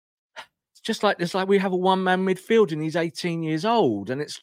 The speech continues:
it's wrong. It shouldn't be like that, even with injuries. And it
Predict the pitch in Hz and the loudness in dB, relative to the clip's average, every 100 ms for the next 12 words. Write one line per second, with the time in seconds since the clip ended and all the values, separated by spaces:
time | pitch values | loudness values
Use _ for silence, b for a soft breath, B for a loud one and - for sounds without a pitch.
0 | - 185 - - 143 196 190 107 98 - | -6 -6 -6 -14 0 4 4 0 -6 -6
1 | - 208 208 - 180 156 110 110 120 - | -6 -4 -6 -4 -2 0 -2 -2 -6 -6
2 | 175 170 170 165 160 214 233 147 95 85 | -6 -4 -4 0 0 0 -2 -4 -4 -8
3 | 87 - _ B B B B B - | -12 -20 _ B B B B B -18